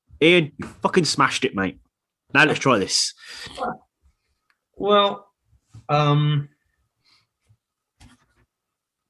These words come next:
Speaker 2: let's see. With B R M B, it was all about the comedy, and, and it was all about, you know, sketches and songs and the characters we created.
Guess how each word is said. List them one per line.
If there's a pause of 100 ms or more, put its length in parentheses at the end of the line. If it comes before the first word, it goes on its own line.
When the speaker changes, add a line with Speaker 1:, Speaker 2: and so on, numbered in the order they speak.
(220)
Speaker 2:
let's
see. (140)
With
B
R
M
B,
it
was
all
about
the
comedy, (300)
and,
and
it
was
all
about, (580)
you
know, (840)
sketches
and
songs
and (760)
the
characters
we
created.